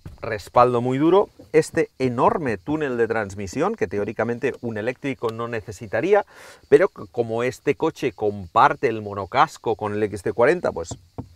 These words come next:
sí lo necesita. Y en cuanto al equipamiento, tenemos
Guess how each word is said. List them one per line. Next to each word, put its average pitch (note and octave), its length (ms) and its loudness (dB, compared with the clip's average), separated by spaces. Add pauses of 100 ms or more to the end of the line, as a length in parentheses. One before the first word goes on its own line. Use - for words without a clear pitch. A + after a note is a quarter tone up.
(100)
sí C3+ 320 -8
lo G#2+ 140 -2
necesita. B2+ 580 -6 (1400)
Y B2+ 140 -2
en C3 80 0
cuanto C#3 260 4
al C#3 60 8
equipamiento, F3+ 800 2
tenemos C#3 680 -2